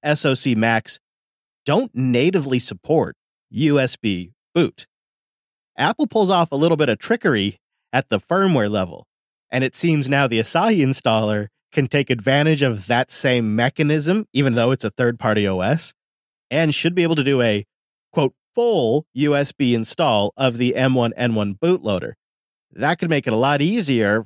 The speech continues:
for users to just dip their toes into Asahi Linux before taking over the disk and repartitioning. I'm hoping that one of our future updates will include a link to getting Asahi installed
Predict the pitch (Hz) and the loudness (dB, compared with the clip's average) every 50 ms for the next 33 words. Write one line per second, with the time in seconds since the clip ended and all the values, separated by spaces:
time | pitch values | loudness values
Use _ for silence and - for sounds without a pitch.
0 | - _ - - 120 107 104 131 143 139 120 135 127 123 - - 127 110 - 127 | -8 _ -6 -6 -4 -2 0 0 -2 0 0 0 0 0 -2 -4 -2 0 0 0
1 | 113 - - 107 127 147 139 - - 131 123 - - - 180 202 226 151 110 101 | 0 -2 -6 -2 -2 -2 -2 -2 -2 -2 -2 -2 -2 0 2 2 4 4 2 2
2 | 104 107 - - 120 117 120 113 113 - 131 113 107 110 104 90 120 151 170 139 | 0 -2 -4 -4 -2 0 0 0 0 0 0 0 0 -2 -6 -4 -2 0 0 0
3 | 101 - - - - - _ _ _ _ _ - 127 - - 139 117 110 92 - | -2 -4 -6 -8 -8 -10 _ _ _ _ _ -8 -4 0 0 0 0 0 -2 -2
4 | - 165 165 160 - 131 135 139 143 127 123 110 104 101 - 147 135 104 - - | -2 -2 -2 0 0 0 2 2 2 0 0 -2 -2 -2 0 0 0 0 -2 -4
5 | - _ _ _ _ _ _ _ _ 101 98 110 113 101 - 95 90 - - 123 | -10 _ _ _ _ _ _ _ _ -4 -2 -2 -2 -2 -4 -8 -10 -6 -6 -6
6 | 113 - 101 78 52 - _ _ _ _ _ _ _ _ _ _ _ _ _ _ | -6 -6 -8 -12 -12 -18 _ _ _ _ _ _ _ _ _ _ _ _ _ _
7 | _ _ 156 175 170 143 185 214 233 - 165 151 143 131 123 120 - 120 135 156 | _ _ -2 -2 0 0 -2 -2 0 0 0 0 2 0 0 -2 -2 -2 0 0
8 | 156 143 139 135 117 113 - - 143 - - 120 92 127 123 - - 131 160 180 | 2 2 2 2 0 0 -2 -2 -4 -2 -2 -2 -2 -2 -2 -2 -2 -2 -2 -2
9 | - - 226 226 - - 214 - 147 143 127 110 110 123 131 139 - 123 104 - | -4 -4 -2 0 0 0 0 0 0 0 0 0 0 0 0 0 -2 -4 -2 0
10 | 131 131 127 117 107 104 - 135 120 113 120 110 101 95 - - 120 110 110 | 0 0 2 0 0 0 0 0 0 0 0 -2 -2 -4 -2 0 0 0 0